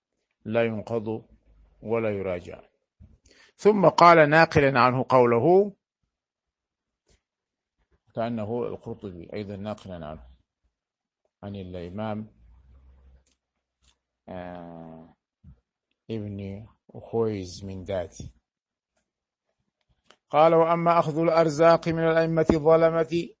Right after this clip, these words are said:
فلذلك ثلاثة أحوال". وأما أخذ الأرزاق من الأئمة الظلمة فلذلك،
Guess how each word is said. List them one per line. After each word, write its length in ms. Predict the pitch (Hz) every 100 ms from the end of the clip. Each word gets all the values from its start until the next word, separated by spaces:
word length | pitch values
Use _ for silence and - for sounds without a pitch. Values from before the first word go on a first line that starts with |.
| _ _ _ _ _ _ -
فلذلك 840 | 139 143 139 147 156 160 160 170
ثلاثة 580 | 160 165 165 165 156 160
أحوال". 500 | 147 147 139 110 82 _ _ _ _ _ _ _ _ _ _ _ _ _ _ _ _ _ _ _ _ _ _ _ _ _ _ _ _ _ _ _ -
وأما 360 | 127 147 151
أخذ 180 | 156 147
الأرزاق 640 | 143 135 123 139 143 139 151 156 -
من 160 | 123
الأئمة 420 | 127 123 151 147 -
الظلمة 760 | 123 117 143 135 120 139 139 - _ _ _ _ _ _ _ -
فلذلك، 920 | 123 123 123 151 156 151 160 165 -